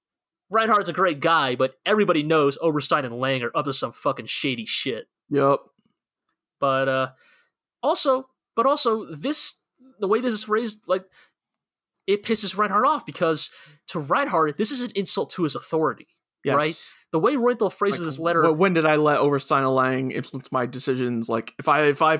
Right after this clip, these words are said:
Speaker 2: listened to them, then I wouldn't have appointed Reuenthal as governor of Noe Land.
Speaker 1: Right, like, he is furious because the implications of the letter imply, "Oh, in some way, Oberstein and Lang are influencing me above their station."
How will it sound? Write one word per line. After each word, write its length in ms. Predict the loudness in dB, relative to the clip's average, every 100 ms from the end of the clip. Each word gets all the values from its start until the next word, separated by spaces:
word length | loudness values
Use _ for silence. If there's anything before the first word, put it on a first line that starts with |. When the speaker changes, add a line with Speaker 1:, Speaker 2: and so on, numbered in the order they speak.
| 0
Speaker 2:
listened 340 | -2 -2 -2
to 60 | 0
them, 380 | 2 2 0 2
then 200 | 2 2
I 80 |
wouldn't 480 | 2 4 2 2 -2
have 120 | -2
appointed 340 | -2 0 0 2
Reuenthal 640 | 0 0 0 2 2 2
as 380 | 2 0 -2 -10 _ _ _ _
governor 340 | 0 2 0
of 100 | 0
Noe 340 | 2 4 4 4
Land. 560 | 4 0 -2 -2 -4 -10 -20 _ _ _ _
Speaker 1:
Right, 360 | -2 -2 -2
like, 280 | -2 -2 -2 -10 -20 _
he 500 | -2 0 0 -2 -6 _ _ _ _
is 180 | 0 0
furious 640 | -6 -2 0 2 2 0
because 520 | -4 -4 0 0 -2 -4
the 120 | -4
implications 600 | -2 -6 -4 -4 -4 -6
of 80 | 0
the 40 |
letter 160 | 0 0
imply, 320 | -2 -2 0
"Oh, 260 | 2 2 2
in 140 | -2
some 320 | -2 0 0
way, 260 | 0 0 2
Oberstein 420 | 2 0 0 -2 -2
and 100 | 0
Lang 260 | 0 -2 -6 -18 -6 2
are 140 | 2
influencing 640 | 2 -2 0 0 0 -4 -2
me 160 | -2
above 320 | -2 0 -2 -4
their 120 | -8
station." 600 | -8 -6 -8 -8 -12 _